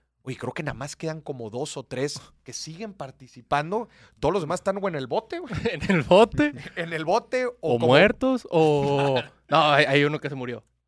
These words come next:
Speaker 2: Hay uno que
Speaker 1: Ah,
Speaker 2: se murió.
Speaker 1: Chuck Blazer, en
Speaker 2: Sí.
Speaker 1: Estados Unidos, ese güey
Speaker 2: Sí.
Speaker 1: sí se
Speaker 2: No,
Speaker 1: murió.
Speaker 2: uno se murió, otros en la cárcel, otros ya no están. ¿Qué pasa ahí?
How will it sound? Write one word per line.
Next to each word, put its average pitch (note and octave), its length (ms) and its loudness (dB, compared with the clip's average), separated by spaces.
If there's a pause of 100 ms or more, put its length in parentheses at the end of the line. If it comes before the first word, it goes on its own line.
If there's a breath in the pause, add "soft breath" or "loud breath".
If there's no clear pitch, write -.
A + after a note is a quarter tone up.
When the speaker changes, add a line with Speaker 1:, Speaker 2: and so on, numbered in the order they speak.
(160)
Speaker 2:
Hay C3+ 100 -2
uno C#3 100 -2
que E3+ 60 4
Speaker 1:
Ah, F3+ 40 6
Speaker 2:
se E3 100 2
murió. C3 180 0
Speaker 1:
Chuck D3 120 -18
Blazer, D3 420 -6
en A#2+ 100 -8
Speaker 2:
Sí. D3 80 2
Speaker 1:
Estados B2+ 460 -2
Unidos, B2 400 -10
ese B2 180 -8
güey A#2+ 220 -6
Speaker 2:
Sí. A#2 60 -16
Speaker 1:
sí B2+ 80 -18
se B2+ 100 -20
Speaker 2:
No, B2+ 80 0
Speaker 1:
murió. C#3 160 4
Speaker 2:
uno G#3 80 6
se D4 60 6
murió, D#3+ 280 10
otros D#3+ 240 6
en C4+ 140 4
la D#3+ 80 6
cárcel, E3+ 420 8
otros G3 240 4
ya B3+ 80 8
no C4 80 6
están. E3+ 400 6 (300 loud breath)
¿Qué G3+ 100 -8
pasa D4 240 -4
ahí? D3+ 220 -2